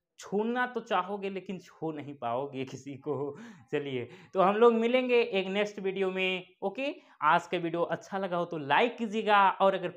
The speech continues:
पहली बार चैनल पर आए हो तो प्लीज चैनल को सब्सक्राइब जरूर कीजिएगा। हम लोग मिलेंगे कल वाले वीडियो में। ओके, तो बाय बाय, see you।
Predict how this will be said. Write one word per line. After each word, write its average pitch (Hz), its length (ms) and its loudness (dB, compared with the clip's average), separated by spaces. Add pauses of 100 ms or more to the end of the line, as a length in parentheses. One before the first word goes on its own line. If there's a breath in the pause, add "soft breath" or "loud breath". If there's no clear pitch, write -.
पहली 240 260 0
बार 269 180 6
चैनल 214 320 -2
पर 196 180 -2
आए 180 140 0
हो 175 80 -6
तो 170 120 -10
प्लीज 139 520 -14
चैनल 131 280 -8
को 131 120 -10
सब्सक्राइब 170 560 -8
जरूर 254 320 -2
कीजिएगा। 147 500 -4 (360 loud breath)
हम 127 140 -4
लोग 208 240 0
मिलेंगे 220 380 -6 (180)
कल 143 200 0
वाले 113 260 -2
वीडियो 113 280 -10
में। 113 260 -12
ओके, 233 320 -6
तो 262 220 -16
बाय 135 240 -2
बाय, 233 260 -2 (140)
see 113 340 -18
you। 107 240 -12